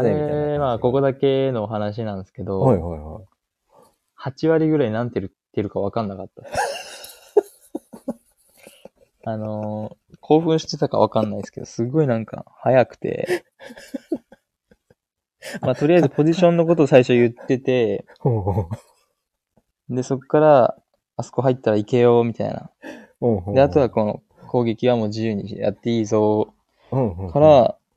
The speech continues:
Speaker 2: あとその後はもうよく分かんなかったです。<laughs> もう早く出たいっていう気持ちも先行してたと思うんですけど。
Speaker 1: あ、なるほどね。その興奮しててっていうのは、そのタケちゃんじゃなくて監督も興奮してたってことね。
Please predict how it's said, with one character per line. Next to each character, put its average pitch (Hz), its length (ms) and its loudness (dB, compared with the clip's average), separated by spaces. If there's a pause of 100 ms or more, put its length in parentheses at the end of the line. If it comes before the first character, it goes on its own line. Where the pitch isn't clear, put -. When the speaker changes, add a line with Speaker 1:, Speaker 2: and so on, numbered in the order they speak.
(180)
Speaker 2:
あ 131 100 2
と 127 100 -4
そ 131 100 -2
の 135 100 4
後 123 160 0
は 104 60 2
も 107 220 -2
う 127 60 -6
よ 110 100 -4
く - 120 0
分 101 100 2
か 107 100 -2
ん 98 60 -2
な 98 80 -6
か 104 60 -10
っ - 20 -12
た - 60 -12
で - 140 -14
す。 - 180 -16
<laughs> - 120 -18 (520)
も 123 100 -6
う - 20 2
早 147 140 8
く 127 80 2
出 120 100 6
た 147 140 8
い 131 40 8
っ - 40 0
て - 120 -6
い - 20 -2
う - 20 -8
気 - 80 -10
持 110 100 -6
ち - 100 -14
も 104 140 -8
先 120 220 -6
行 117 160 0
し - 80 -16
て 120 120 -6
た 98 180 -8 (160)
と 110 100 -8
思 110 180 -2
う 101 40 -6
ん - 20 -10
で - 60 -18
す - 60 -20
け 101 100 -14
ど。 95 80 -8 (220)
Speaker 1:
あ、 104 160 -8 (320)
な 95 120 -4
る 92 80 -4
ほ 92 120 -6
ど 90 100 -10
ね。 107 160 -12 (160)
そ - 120 -10
の 92 140 -6
興 160 260 -2
奮 190 180 -4
し - 80 -8
て 185 80 -4
て 143 120 2
っ - 20 -2
て - 160 -4
い 95 40 0
う - 20 -2
の 87 100 -4
は、 90 240 -4
そ - 60 -16
の 95 40 -8
タ 180 140 -2
ケ 196 80 -2
ち 165 60 0
ゃ 117 40 2
ん 95 60 0
じ 95 40 0
ゃ 92 40 2
な 101 120 -2
く - 60 -16
て - 80 -6
監 202 260 -6
督 220 200 -4
も 208 100 0
興 113 140 4
奮 98 160 -2
し 98 40 -10
て 107 40 -6
た 95 80 0
っ 80 40 -4
て - 60 -8
こ 73 100 -8
と 69 100 -14
ね。 87 180 -16